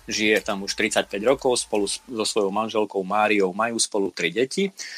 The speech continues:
Študoval na Strojníckej fakulte Technickej un-, univerzity v Košiciach, diplom M B A získal na Komenského univerzite v Bratislave. Najviac si však cení otcovú školu zdravého rozumu.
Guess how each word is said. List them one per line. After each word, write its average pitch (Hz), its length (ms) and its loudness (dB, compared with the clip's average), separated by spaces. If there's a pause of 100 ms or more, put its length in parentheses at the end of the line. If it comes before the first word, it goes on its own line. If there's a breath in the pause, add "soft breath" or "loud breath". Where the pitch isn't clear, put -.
(180 loud breath)
Študoval 165 560 6
na 127 160 -4
Strojníckej 127 560 -6
fakulte 113 400 -4
Technickej 104 480 -2
un-, 107 240 0
univerzity 104 640 -2
v - 80 -16
Košiciach, 135 640 4 (320 loud breath)
diplom 120 720 0
M 107 160 -2
B 104 80 0
A 104 240 2
získal 104 480 0
na 95 240 -2
Komenského 104 640 -2
univerzite 101 560 -2
v 90 80 -8
Bratislave. 101 640 2 (480 loud breath)
Najviac 170 480 4
si - 160 -8
však - 320 -4
cení 127 320 -4
otcovú 107 480 -6
školu 123 560 0
zdravého 98 560 2
rozumu. 104 400 -4